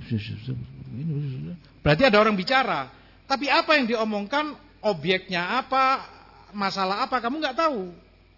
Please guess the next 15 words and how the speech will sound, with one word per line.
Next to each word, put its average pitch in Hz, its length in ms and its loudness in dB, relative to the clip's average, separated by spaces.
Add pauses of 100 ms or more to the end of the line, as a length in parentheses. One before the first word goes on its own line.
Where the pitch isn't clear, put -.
(1120)
Itu 185 80 -4
yang 208 160 -2
Aisyah 180 320 -4
maksud. 156 320 -10 (380)
Nggak 220 260 -4
jelas 269 320 -2
bagiku 233 400 -4
apa 247 240 -4
yang 226 80 -8
Khawlah 220 320 -4
sampaikan. 214 540 -8 (880)
Cuma 240 160 -4
dengar 202 240 -4
suara 208 400 -4
saja. 160 320 -10